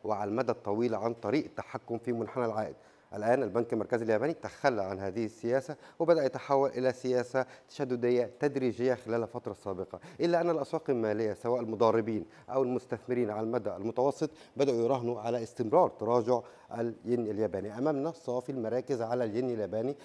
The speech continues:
أمام الدولار الأمريكي في العقود المستقبلية، صافي بيع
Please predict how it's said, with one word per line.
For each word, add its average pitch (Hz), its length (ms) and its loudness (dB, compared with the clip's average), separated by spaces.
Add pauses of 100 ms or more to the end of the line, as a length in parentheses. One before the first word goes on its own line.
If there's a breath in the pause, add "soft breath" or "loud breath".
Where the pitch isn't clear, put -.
(140 loud breath)
أمام 135 160 0
الدولار 113 340 0
الأمريكي 120 460 -2
في - 140 -6
العقود 123 480 0
المستقبلية، 104 680 -4 (200 loud breath)
صافي 147 340 -2
بيع 113 260 2